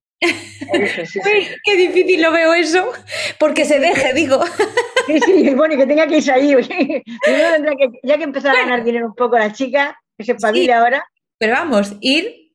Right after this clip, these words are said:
Speaker 1: como ir, ir se puede. Ahora, que te deje que
Speaker 2: Y
Speaker 1: la
Speaker 2: tengo también
Speaker 1: chuche,
Speaker 2: dos
Speaker 1: eso es otra
Speaker 2: enfermeras
Speaker 1: cosa.
Speaker 2: también.
Speaker 1: <laughs>
Speaker 2: Tengo dos enfermeras también que lo están usando.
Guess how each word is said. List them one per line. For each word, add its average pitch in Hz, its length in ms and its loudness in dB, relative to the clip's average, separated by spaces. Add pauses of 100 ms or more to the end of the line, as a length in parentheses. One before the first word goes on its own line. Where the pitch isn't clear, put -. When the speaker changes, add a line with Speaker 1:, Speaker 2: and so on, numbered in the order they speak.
Speaker 1:
como 202 260 0
ir, 320 340 -2
ir 233 160 -2
se 302 160 0
puede. 214 500 -2
Ahora, 254 300 -2
que 202 120 -2
te 202 140 -2
deje 302 320 -2
que 302 60 -2
Speaker 2:
Y 302 40 0
Speaker 1:
la 294 140 0
Speaker 2:
tengo 339 140 2
también 349 260 0
Speaker 1:
chuche, - 40 -10
Speaker 2:
dos - 100 2
Speaker 1:
eso - 140 0
es 370 200 -2
otra - 0 -
Speaker 2:
enfermeras 269 380 0
Speaker 1:
cosa. 214 100 -6
Speaker 2:
también. 226 260 -4
Speaker 1:
<laughs> - 1040 -12
Speaker 2:
Tengo 269 240 0
dos 269 160 -2
enfermeras 226 580 -2
también 208 360 -6
que 226 100 -6
lo 185 100 -4
están 180 320 -6
usando. 208 560 -6